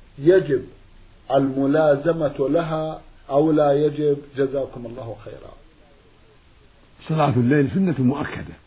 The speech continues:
Speaker 2: ومن فعل النبي صلى الله عليه وسلم، قال الله جل وعلا: "ومن الليل فتهجد به نافلة لك، نافلة لك،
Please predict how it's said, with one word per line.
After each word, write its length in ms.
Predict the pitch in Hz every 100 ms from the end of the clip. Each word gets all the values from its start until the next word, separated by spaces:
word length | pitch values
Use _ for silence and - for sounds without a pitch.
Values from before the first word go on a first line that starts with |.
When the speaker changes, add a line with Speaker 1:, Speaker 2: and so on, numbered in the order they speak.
| _ _ _ _ _ - _ _ - - -
Speaker 2:
ومن 240 | - 120 123
فعل 160 | 151
النبي 320 | 156 127 120 95
صلى 100 | 107
الله 60 | 135
عليه 120 | 135
وسلم، 140 | 92 - - - - - - - _ _ - - - - - _ -
قال 160 | 120 120
الله 340 | 113 113 113 120
جل 180 | 113 113
وعلا: 300 | 113 120 -
"ومن 280 | 131 131 123
الليل 360 | 120 143 170 - - - - - - - - - -
فتهجد 400 | 117 131 156 143
به 200 | 127 135
نافلة 480 | 165 143 - 170
لك، 120 | 135 147
نافلة 420 | 147 156 147 170
لك، 180 | 135